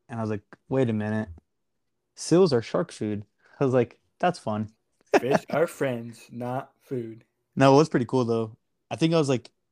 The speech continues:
Speaker 1: fifth grade. So I was, like, with my dad. So we did, like, a double person canoe. And, like, you know, when you come in,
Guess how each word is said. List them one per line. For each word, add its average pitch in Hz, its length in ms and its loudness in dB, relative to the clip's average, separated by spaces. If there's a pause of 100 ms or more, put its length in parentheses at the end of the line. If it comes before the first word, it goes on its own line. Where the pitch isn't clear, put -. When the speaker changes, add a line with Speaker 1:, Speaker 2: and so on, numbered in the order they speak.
Speaker 1:
fifth 135 220 -4
grade. 113 220 -4
So 117 80 -6
I - 20 -4
was, 117 60 -4
like, 127 100 0
with 139 160 -2
my 123 80 -4
dad. 113 320 -2
So 117 100 -10
we 113 100 -4
did, 120 120 -4
like, 117 140 -4
a 113 60 -8
double 113 340 -6
person 110 400 -8
canoe. 110 380 -2 (800)
And, 113 320 4
like, 110 340 -4 (460)
you 127 140 6
know, 135 160 6
when 127 140 4
you 120 100 2
come 127 220 2
in, 120 380 2